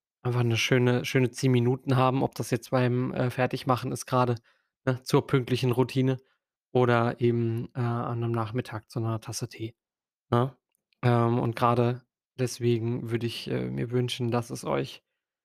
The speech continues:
ähm, auch 'n bisschen zum Nachdenken anregt, ne? Also, grade so, ähm, mein Inner Circle, der sich, äh, den, den Podcast anhört, ähm, und sagt: „Hey, das ist gut,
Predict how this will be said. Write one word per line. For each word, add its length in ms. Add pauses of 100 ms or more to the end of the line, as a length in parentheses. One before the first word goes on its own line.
(280)
ähm, 540
auch 140
'n 60
bisschen 260
zum 140
Nachdenken 500
anregt, 460
ne? 200 (240)
Also, 280
grade 520 (220)
so, 520
ähm, 520 (1080)
mein 160
Inner 220
Circle, 420
der 180
sich, 280
äh, 220
den, 280
den 160
Podcast 440
anhört, 340 (880)
ähm, 560
und 440
sagt: 380
„Hey, 240 (840)
das 120
ist 140
gut, 300